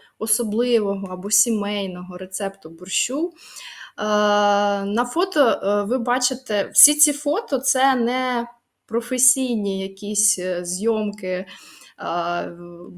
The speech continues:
страв, які готували, е, шефи ресторанів.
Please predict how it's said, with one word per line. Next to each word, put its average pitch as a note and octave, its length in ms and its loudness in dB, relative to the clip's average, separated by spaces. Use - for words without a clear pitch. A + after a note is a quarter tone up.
страв, A3+ 560 8
які G#3+ 240 -4
готували, G#3+ 680 0
е, F3+ 600 0
шефи G#3 460 -2
ресторанів. C4 800 -4